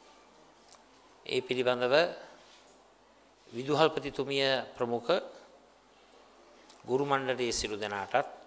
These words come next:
දෙමව්පියන්ටත් අපි සුබ පතනවා. දෙදහස් විසිහතර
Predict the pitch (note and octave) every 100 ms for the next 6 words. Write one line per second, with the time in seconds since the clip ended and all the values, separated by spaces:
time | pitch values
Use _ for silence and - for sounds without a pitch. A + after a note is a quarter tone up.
0 | - - - - - - - - - -
1 | - - - - - - A#2+ C#3 D3+ C3
2 | G#2 F#2+ F#2 B2+ - - - - - -
3 | - - - - - - - - - -
4 | - - - - A2 G#2 - - - -
5 | - - - - - - - - - -
6 | - - - - - - - - - -
7 | - - - - - - - - - -
8 | - - - - - - - - - -
9 | - C#3+ D#3+ F3+ F#3 - D#3+ F3+ D#3+ E3+
10 | D#3+